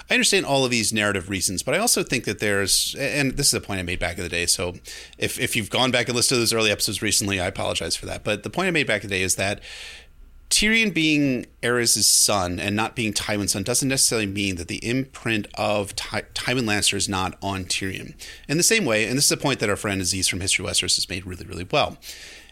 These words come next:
in the same way that Jon Snow, not being the biological son of, of Ned Stark, doesn't mean that he does not, Ned Stark is not his father. You know, there's that famous line from Guardians of the Galaxy two,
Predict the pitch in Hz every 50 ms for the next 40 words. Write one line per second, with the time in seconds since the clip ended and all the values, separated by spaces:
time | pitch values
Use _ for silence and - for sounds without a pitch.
0 | _ - - 143 135 131 143 - 208 220 196 175 165 151 151 131 120 123 117 113
1 | 110 - 101 98 - 123 110 101 98 92 - - 196 190 170 147 131 123 113 -
2 | - - - - - 147 170 180 175 - 139 - 156 151 147 147 143 117 131 127
3 | 110 - 113 117 127 131 127 120 117 113 113 113 110 - 117 104 101 - - -
4 | - 101 92 95 95 95 92 - - - - - - - - - - - - -
5 | 110 104 101 98 95 95 95 95 95 87 - - - - - - - - - -
6 | - - - - - - - - - - 127 101 110 117 104 98 - - - 202
7 | 175 135 113 - 127 - 127 117 110 120 127 120 110 107 104 104 101 - - 113
8 | 101 95 - - - - - 107 101 - - 104 - - 95 98 - - - 113
9 | 104 90 92 - - - 123 98 - - - 92 104 98 92 90 85 95 90 -
10 | 101 - - 101 92 90 - - 95 87 - 87 85 - 82 85 87 - - -
11 | - 78 - - - - - - - 190 180 170 160 160 151 139